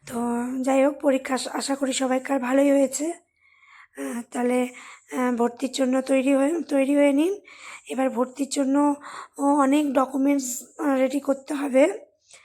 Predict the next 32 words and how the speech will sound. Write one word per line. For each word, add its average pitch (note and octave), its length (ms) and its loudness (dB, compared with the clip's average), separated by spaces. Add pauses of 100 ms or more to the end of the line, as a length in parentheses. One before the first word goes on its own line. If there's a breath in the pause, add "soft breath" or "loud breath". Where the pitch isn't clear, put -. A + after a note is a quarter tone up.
(360 loud breath)
আহ, B3 300 -2
তো B3 340 -4
সেগুলো C#4 380 -2
আগের C4 220 -4 (100)
থেকেই D4 360 0
আমার C#4 180 2
মনে C4+ 200 2
হয় C#4 200 4 (480 loud breath)
ব্যবস্থা B3+ 340 -2
করে C#4 280 2
নেওয়া C#4 240 2
উচিত, C#4 420 0 (680 loud breath)
উম, C4+ 100 -2
কারণ C4+ 360 2
অনেক D4 340 2
কিছু D4+ 240 -2
ডকুমেন্টস C#4 440 2
তৈরি C#4 200 0
করতে C4+ 320 -4
দেয়, C4+ 260 0 (440 loud breath)
সেটা D4 360 2
ওই C#4+ 200 4
কম, C#4 240 0
উম, C#4+ 680 0
পাঁচ C4+ 300 -4
দশ C#4+ 220 2
দিনের C#4+ 320 2
মধ্যে, C#4 480 0 (520 loud breath)
আহ, C4 240 2
হয়ে C#4+ 220 6
ওঠে C4 280 2
না। A3 180 -6